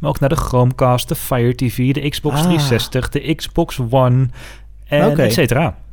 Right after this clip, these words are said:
Speaker 2: Oké, dus dat
Speaker 1: Dus
Speaker 2: is
Speaker 1: het is een
Speaker 2: eigenlijk,
Speaker 1: soort van
Speaker 2: eh, de brug,
Speaker 1: alles in
Speaker 2: eh,
Speaker 1: één, alles in één oplossing voor je, eh, streaming.
Speaker 2: Oh, cool. En is die gratis?
Speaker 1: Eh, Allcast. We gaan eens even kijken of die gratis is. Waarschijnlijk niet. Maar, eh, ik heb er een vriend mee geholpen. Die zei, "Ja, ik heb zo'n Google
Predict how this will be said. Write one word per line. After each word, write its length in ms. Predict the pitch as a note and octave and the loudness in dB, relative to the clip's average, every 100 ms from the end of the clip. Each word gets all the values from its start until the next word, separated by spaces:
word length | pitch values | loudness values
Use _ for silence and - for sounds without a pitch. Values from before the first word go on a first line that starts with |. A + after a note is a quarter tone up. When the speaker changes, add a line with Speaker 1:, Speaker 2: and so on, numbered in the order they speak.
| - - - - - - | -20 -20 -20 -20 -8 -2
Speaker 2:
Oké, 260 | A3 A#2+ | 2 2
dus 160 | G#2+ B2+ | 2 2
dat 100 | C#3+ | 2
Speaker 1:
Dus 80 | C#3+ | 4
Speaker 2:
is 60 | |
Speaker 1:
het 0 | |
is 0 | |
een 60 | C#3+ | 4
Speaker 2:
eigenlijk, 320 | C#3 C#3 C3 | 4 2 4
Speaker 1:
soort 120 | C3 | 4
van 100 | D3+ | 4
Speaker 2:
eh, 40 | D#3 | 4
de 100 | D3 | 4
brug, 160 | E3+ E3+ | 4 4
Speaker 1:
alles 160 | - | 2
in 80 | D#3+ | 2
Speaker 2:
eh, 120 | C3+ | 2
Speaker 1:
één, 380 | E3 E3 D#3+ D#3+ - - - _ | 2 2 -2 -6 -14 -20 -20 _
alles 280 | D#3 F3 C#3 | -2 0 -2
in 100 | D#3 | -4
één 160 | E3 | -2
oplossing 500 | D#3 D3 C#3+ C#3+ C3+ | -2 -2 -2 -2 -4
voor 200 | B2+ B2+ | -4 -4
je, 200 | B2 A#2 A#2+ | -2 -4 -4
eh, 400 | A2+ A2 A2 A2 A#2+ - - | -4 -2 -2 -4 -8 -18 -16
streaming. 440 | - - B2+ E2 - _ - - | -6 0 0 -2 -10 _ -20 -4
Speaker 2:
Oh, 140 | A3 E3 | 0 2
cool. 200 | F3+ A#3 | 2 2
En 140 | F#3 G3 | 2 2
is 100 | G3 | 2
die 100 | F#3 | 0
gratis? 500 | F#3 F#3+ C#4+ - - - - _ - - - | 2 2 -2 -10 -14 -20 -20 _ -20 -20 -4
Speaker 1:
Eh, 380 | E3 E3+ E3+ F3 | 0 2 0 -2
Allcast. 800 | - B3+ - C#3 A2+ G#2+ G#2 G#2+ - | -2 -2 2 2 4 2 0 -2 -6
We 60 | |
gaan 120 | C#3 | -6
eens 100 | B2+ | -2
even 140 | A#2 A#2 | -2 -4
kijken 180 | A2 G#2 | -6 -6
of 60 | |
die 100 | A2 | -8
gratis 320 | - A2 - | -6 -8 -6
is. 140 | A#2 B2 | -8 -8
Waarschijnlijk 420 | A#2 D3+ D3 A2+ | -8 -6 -4 0
niet. 340 | A2+ F#3+ - - - - - - - - - - - - - | 0 0 -4 -20 -20 -20 -20 -20 -20 -20 -20 -20 -20 -20 -4
Maar, 280 | C#3+ D3 D#3+ | 0 0 0
eh, 200 | D3 F3+ | 0 0
ik 80 | |
heb 120 | A3 F3 | -2 0
er 80 | |
een 80 | D3 | 0
vriend 180 | C3+ G#3 | 0 0
mee 140 | D#3+ | 0
geholpen. 320 | A#2+ G2 F#2+ B2+ | -2 -4 -4 -4
Die 80 | A#2+ | -2
zei, 140 | C3+ | -2
"Ja, 60 | C3+ | 0
ik 80 | |
heb 120 | B2+ - | -2 -4
zo'n 180 | B2+ | -4
Google 260 | C3 A#2+ | -4 -2